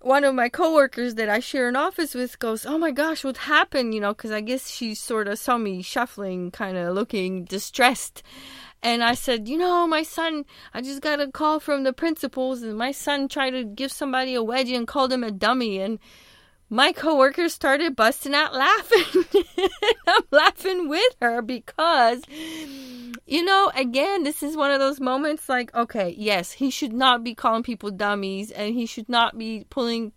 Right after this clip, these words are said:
anybody's underwear, especially at school. But, you know, on the other hand is,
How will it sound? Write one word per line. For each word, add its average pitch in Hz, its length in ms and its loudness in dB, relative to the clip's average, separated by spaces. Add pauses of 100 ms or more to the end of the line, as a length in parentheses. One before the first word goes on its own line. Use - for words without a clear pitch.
anybody's 214 520 -4
underwear, 202 680 -2 (420)
especially 269 640 -2
at 247 100 -2
school. 269 460 0
But, 214 320 -2 (380)
you 269 100 -2
know, 262 200 4
on 294 80 4
the 269 100 4
other 285 200 2
hand 285 320 0
is, 269 260 0